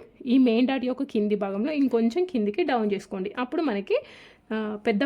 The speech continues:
పట్టీ షేప్ బెల్ట్ అనేది ముడత రాకుండా బ్లౌజ్ అనేది పర్ఫెక్ట్గా కుదురుతుంది. కేవలం ఇక్కడ మాత్రమే చేంజ్ చేసేసుకోవాలి. ఓకే, నెక్స్ట్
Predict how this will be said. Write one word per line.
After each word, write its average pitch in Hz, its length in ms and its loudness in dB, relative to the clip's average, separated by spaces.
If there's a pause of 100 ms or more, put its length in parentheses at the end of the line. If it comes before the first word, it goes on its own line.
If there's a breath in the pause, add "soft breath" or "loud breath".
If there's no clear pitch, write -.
పట్టీ 233 300 0
షేప్ 208 220 4
బెల్ట్ 202 200 2
అనేది 247 240 4
ముడత 240 260 6
రాకుండా 208 340 -2
బ్లౌజ్ 196 280 -2
అనేది 214 240 -4
పర్ఫెక్ట్గా 240 440 0
కుదురుతుంది. 220 320 2 (100)
కేవలం 269 360 2
ఇక్కడ 233 240 0
మాత్రమే 339 320 2
చేంజ్ 233 220 4
చేసేసుకోవాలి. 190 720 -4 (100)
ఓకే, 403 140 2 (460 loud breath)
నెక్స్ట్ 330 240 -2